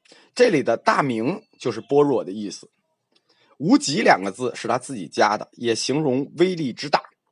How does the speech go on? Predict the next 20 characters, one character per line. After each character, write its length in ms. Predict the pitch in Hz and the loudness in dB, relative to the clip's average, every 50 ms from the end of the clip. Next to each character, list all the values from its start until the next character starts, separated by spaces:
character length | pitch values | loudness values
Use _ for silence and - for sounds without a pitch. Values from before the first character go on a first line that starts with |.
| _ _ _ _ - - - - _ | _ _ _ _ -16 -16 -16 -16 _
从 240 | - - 175 226 226 | -2 0 0 2 4
这 140 | 269 254 | 2 2
种 160 | 202 147 131 120 | 2 2 -2 -4
译 200 | 104 180 180 143 | -6 -8 -8 -6
经 220 | - 185 214 220 | -2 -2 0 0
的 80 | 196 165 | 0 0
模 280 | 131 113 110 113 165 | -2 0 0 0 0
式 220 | 196 - 170 127 90 | 0 0 0 0 0
来 120 | 69 85 85 | 0 -2 -4
看， 280 | - - 110 - - _ _ _ _ _ _ - | -4 -6 -8 -8 -8 _ _ _ _ _ _ -10
支 140 | - 202 214 | -6 -4 -2
谦 260 | - - 214 208 208 _ _ _ _ | 0 2 0 0 0 _ _ _ _
并 220 | - 254 262 220 | -2 0 0 0
不 320 | 165 - - 95 101 117 165 | -2 -6 -10 -8 -4 -4 -4
是 220 | - - 175 143 | -2 0 -2 -2
忠 260 | 117 - 190 190 180 | -2 -2 -2 -2 -2
于 160 | 160 165 170 | -4 -4 -4
原 260 | 151 135 123 120 120 208 | -2 2 2 2 2 2
文 220 | 131 113 120 147 | -2 -2 -4 -4
去 340 | - - - 113 101 - | -8 -8 -10 -10 -10 -10